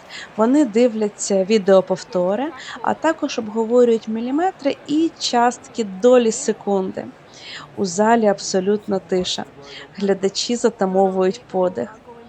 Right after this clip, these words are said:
Е, що ж можливо, яке рішення можливе за результатами МОНО-І? Ну, по-перше, е, судді е, Шінпан, вони можуть сказати, що головний суддя Гьоджі, він був правий,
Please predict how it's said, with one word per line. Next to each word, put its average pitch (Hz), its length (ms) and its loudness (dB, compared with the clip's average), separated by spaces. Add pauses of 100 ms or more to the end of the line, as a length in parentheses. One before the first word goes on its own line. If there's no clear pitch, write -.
(640)
Е, 202 260 6
що 302 440 2
ж - 260 -6
можливо, 214 760 0
яке 202 380 2
рішення 208 440 -2
можливе 247 480 -4
за 226 440 -2
результатами 208 1000 -2
МОНО-І? 196 680 -4 (640)
Ну, 359 120 2
по-перше, 277 840 -2
е, 196 160 4
судді 254 560 -2 (640)
е, 202 200 4
Шінпан, 262 580 0
вони 240 220 0
можуть 226 260 0
сказати, 208 580 -2
що 190 540 0
головний 196 480 -2
суддя 233 440 -4
Гьоджі, 359 300 -4
він 233 180 -4
був 202 180 -4
правий, 185 480 -4